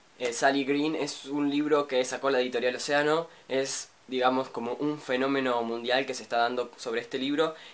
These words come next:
y la verdad que a mí me encantó, por eso estaba en mi top diez de lecturas, y bueno, les voy a compartir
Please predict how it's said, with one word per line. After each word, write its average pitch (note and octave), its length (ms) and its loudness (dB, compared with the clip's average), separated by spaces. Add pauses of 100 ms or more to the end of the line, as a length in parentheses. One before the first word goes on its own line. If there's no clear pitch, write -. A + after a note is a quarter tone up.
y D3+ 60 -4
la E3 100 6
verdad F3+ 320 4 (240)
que D#3 200 6
a C3+ 60 8
mí D#3 200 2
me D#3+ 100 0
encantó, C#3 420 -2
por D3 120 2
eso D3+ 120 -2
estaba C3+ 200 0
en B2+ 100 -2
mi A#2 80 -6
top B2+ 180 0
diez C3+ 180 -4
de C3 80 -6
lecturas, C#3+ 520 -2
y D3+ 160 0
bueno, C#3+ 160 2
les C3 80 -8
voy D3+ 80 2
a D#3 40 2
compartir C3+ 460 -4